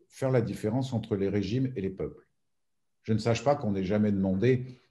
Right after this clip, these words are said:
aux habitants d'un certain nombre d'émirats ce qu'ils pensaient des questions dont on débat. Ce que je sais en revanche, c'est que quand les citoyens chinois de Hong Kong ont pu voter librement,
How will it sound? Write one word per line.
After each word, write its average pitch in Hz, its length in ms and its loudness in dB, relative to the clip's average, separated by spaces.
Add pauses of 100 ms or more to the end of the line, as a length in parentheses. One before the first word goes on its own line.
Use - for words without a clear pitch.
(160)
aux 95 200 -2
habitants 95 600 -2
d'un 95 100 -2
certain 95 300 -8
nombre 95 180 -2
d'émirats 95 600 0 (200)
ce - 120 -4
qu'ils 107 240 -2
pensaient 117 300 -4
des 104 120 -2
questions - 280 -4
dont 95 180 -2
on 107 80 -2
débat. 82 480 -4 (800)
Ce - 120 -8
que 120 140 0
je 120 100 4
sais 120 160 0
en 127 120 4
revanche, 147 520 2 (460)
c'est 120 200 -4
que 123 120 0
quand 165 480 0
les 110 520 4
citoyens 131 640 2
chinois 120 720 2 (460)
de 113 80 4
Hong 139 160 6
Kong 90 340 0 (560)
ont 110 120 -2
pu 143 120 0
voter 139 320 6
librement, 117 840 0